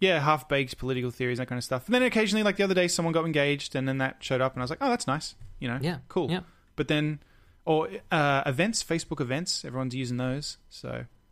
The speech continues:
Speaker 1: And I use Messenger a lot, but I don't, I don't, I don't know. I'm just not good at it. But yeah, I mean,
Speaker 2: Ten thousand.
Speaker 1: ten thousand words?
Speaker 2: Yeah.
Speaker 1: That's a lot of,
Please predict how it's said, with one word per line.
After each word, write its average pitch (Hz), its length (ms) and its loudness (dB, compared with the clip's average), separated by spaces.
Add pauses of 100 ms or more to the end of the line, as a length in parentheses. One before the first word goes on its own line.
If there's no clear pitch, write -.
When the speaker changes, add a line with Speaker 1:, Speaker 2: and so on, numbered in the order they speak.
(220)
Speaker 1:
And 147 100 4
I - 20 6
use 147 160 2
Messenger 143 460 0
a 113 60 -2
lot, 117 240 -6 (200)
but 143 100 2
I 147 60 2
don't, 160 320 0 (480)
I - 40 -10 (160)
don't, - 200 -12
I - 60 -12
don't - 80 -16
know. 127 160 -14 (1120)
I'm 156 80 -8
just - 120 -4
not 117 120 -4
good 147 140 -4
at 135 60 -6
it. 110 140 -10 (440)
But 196 160 6
yeah, 175 300 4
I 160 40 4
mean, 165 140 6
Speaker 2:
Ten 127 280 4
thousand. - 40 4
Speaker 1:
ten - 0 -
thousand 165 380 2
words? 196 500 2
Speaker 2:
Yeah. 107 240 -6 (240)
Speaker 1:
That's 220 160 -8
a - 60 -4
lot 196 240 2
of, 147 180 2